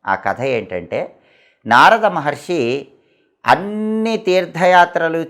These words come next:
చేసుకుంటూ, అన్ని పుణ్యక్షేత్రాలు భూలోకంలో సందర్శనం చేసుకుంటూ శ్రీశైలం క్షేత్రానికి వస్తాడు.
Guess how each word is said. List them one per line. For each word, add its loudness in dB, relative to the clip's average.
చేసుకుంటూ, -6
అన్ని -2
పుణ్యక్షేత్రాలు -2
భూలోకంలో -6
సందర్శనం -6
చేసుకుంటూ -6
శ్రీశైలం 0
క్షేత్రానికి -4
వస్తాడు. -10